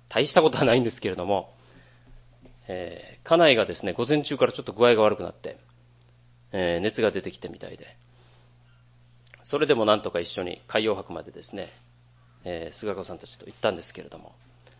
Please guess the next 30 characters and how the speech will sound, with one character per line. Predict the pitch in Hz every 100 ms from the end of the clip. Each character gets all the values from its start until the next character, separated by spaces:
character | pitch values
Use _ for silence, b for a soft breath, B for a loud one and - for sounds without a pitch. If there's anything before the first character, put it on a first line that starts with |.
| b b b _ _ _ _ _ _ _ _ - _ _ _ _
そ | - 139
し |
て | 147
そ | 127
こ | 139
か | 143
ら |
帰-、 | 127 135 - - _ -
ご-、 | 135 131 135 -
午 | - 131
前 | 139 127
中 | 131 127
か | - 107
け | 104
て | 95
帰 | 110
っ | 104 -
て | 92
き | -
て | 90
午 | 104
後 | 101
に | 85
な | 80
っ |
て | -
で | -
す | - 98
ね、 | 82 - _ b b b _
え | 107 110 107 104 95 90 85 82 82 -